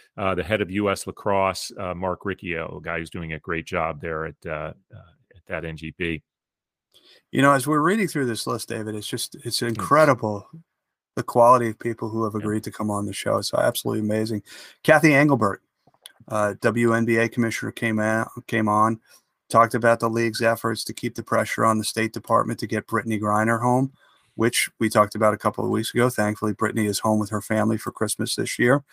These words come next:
Speaker 2: Rachel Jacobson, um, former N B A executive,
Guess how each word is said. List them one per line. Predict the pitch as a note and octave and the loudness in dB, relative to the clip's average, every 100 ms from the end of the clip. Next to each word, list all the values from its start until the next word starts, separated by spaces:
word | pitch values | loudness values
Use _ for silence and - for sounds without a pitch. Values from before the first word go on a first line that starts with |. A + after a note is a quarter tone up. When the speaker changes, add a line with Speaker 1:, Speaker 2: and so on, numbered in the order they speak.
| - - _ - - | -20 -20 _ -8 6
Speaker 2:
Rachel | C#3+ D#3+ E3+ | 8 10 8
Jacobson, | C#3 C#3+ D#3 - G2 - _ - - - | 8 6 4 0 -2 -10 _ -20 -12 -6
um, | G#2 G2+ G2+ G2+ | -4 -4 -6 -8
former | - A#2+ A#2 A#2+ | 0 4 6 6
N | A#2+ | 6
B | A#2 A2+ | 4 4
A | A#2 A#2+ | 4 2
executive, | A2+ A#2+ A#2+ C3 B2 B2 | 2 0 0 0 0 -2